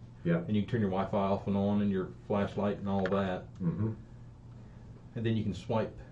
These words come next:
Speaker 2: back up one, and that'll show you your notifications again.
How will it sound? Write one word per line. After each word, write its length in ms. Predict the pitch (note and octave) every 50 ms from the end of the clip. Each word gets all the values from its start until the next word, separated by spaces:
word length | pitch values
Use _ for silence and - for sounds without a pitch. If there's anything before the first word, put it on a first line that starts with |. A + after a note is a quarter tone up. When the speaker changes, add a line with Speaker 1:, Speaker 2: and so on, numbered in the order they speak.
| - -
Speaker 2:
back 260 | - G2 F#2 F2+ - - -
up 200 | C#3 C#3+ - - -
one, 460 | F#2+ A2 C#3+ E3+ D3+ A#2 G2+ F#2+ G2 G#2+ - - - - - -
and 100 | G#2 G2+
that'll 180 | G2+ G2 F#2+
show 180 | F#2 - A2+ G#2+ G2+
you 80 | G2
your 80 | F#2+ F#2
notifications 680 | F#2+ F#2+ F#2+ - - - - C3+ C3 B2+ - - F2+ E2+
again. 360 | E2 D#2+ D#2 D#2+ E2 E2+